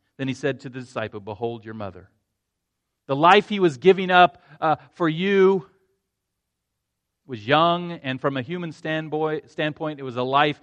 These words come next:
needed by his mother. Third, he was the most kind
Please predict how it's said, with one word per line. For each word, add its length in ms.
needed 420
by 180
his 180
mother. 400
Third, 440
he 140
was 200
the 80
most 320
kind 640